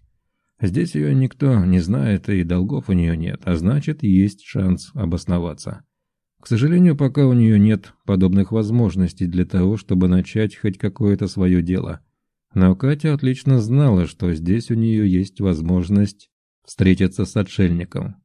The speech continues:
и она была готова ждать. Ждать столько времени, сколько нужно, чтобы всё-таки с ним встретиться, ведь именно он может выйти к тому самому складу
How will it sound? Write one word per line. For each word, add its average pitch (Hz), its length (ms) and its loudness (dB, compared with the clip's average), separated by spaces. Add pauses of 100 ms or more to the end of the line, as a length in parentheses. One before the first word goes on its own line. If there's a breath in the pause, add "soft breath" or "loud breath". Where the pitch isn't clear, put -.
и 98 80 0
она 156 240 2
была 95 220 2
готова 90 400 0
ждать. 78 440 -8 (200)
Ждать 82 480 -6
столько 143 500 -2
времени, 98 480 2
сколько 92 440 -2
нужно, 85 480 -4 (480)
чтобы 98 360 0
всё-таки 131 420 -6
с - 100 -8
ним 117 160 2
встретиться, 101 720 -6
ведь 90 320 2
именно 87 500 2
он 123 280 2
может 98 560 -2
выйти 120 520 0
к - 80 -8
тому 92 300 0
самому 90 460 2
складу 135 600 -2